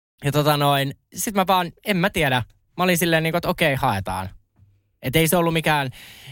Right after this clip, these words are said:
sellainen, niinku, hetken mielijohde, koska sitä oli oikeasti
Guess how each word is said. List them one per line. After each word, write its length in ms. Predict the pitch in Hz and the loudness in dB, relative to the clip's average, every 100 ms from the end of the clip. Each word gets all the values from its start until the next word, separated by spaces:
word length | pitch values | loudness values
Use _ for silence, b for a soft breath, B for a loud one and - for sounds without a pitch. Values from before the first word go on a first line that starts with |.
| 117 | -4
sellainen, 380 | 156 151 135 131 | 0 2 2 0
niinku, 200 | 127 131 | 0 2
hetken 440 | 160 233 - 156 | 2 0 0 0
mielijohde, 560 | 139 135 127 127 131 123 | 2 2 2 2 0 0
koska 300 | 131 123 127 | -2 -2 -2
sitä 180 | 120 131 | 0 2
oli 120 | 127 | 2
oikeasti 380 | 131 123 120 | 2 0 -2